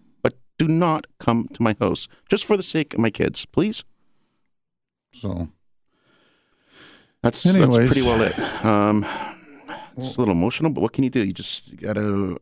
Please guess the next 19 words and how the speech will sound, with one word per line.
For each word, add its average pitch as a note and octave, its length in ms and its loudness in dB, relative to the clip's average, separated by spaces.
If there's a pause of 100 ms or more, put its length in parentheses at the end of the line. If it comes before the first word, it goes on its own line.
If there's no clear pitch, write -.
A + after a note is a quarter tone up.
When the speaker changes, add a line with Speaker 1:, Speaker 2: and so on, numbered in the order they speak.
Speaker 1:
I'm G#2 100 2
gonna G2+ 140 2
ride A#2 260 2
the C#3 80 0
storm C3 320 0
out F3 220 0 (640)
and, F#2 500 2
um, F#2+ 760 2 (160)
just - 120 -4
keep A#2+ 240 -4
doing G#2+ 380 2
what F#2+ 100 0
I - 20 2
was F2+ 120 -4
elected G2 340 -2
to - 60 -12
do. F#2 280 0 (540)
And, F2+ 380 -2
um, F2 760 0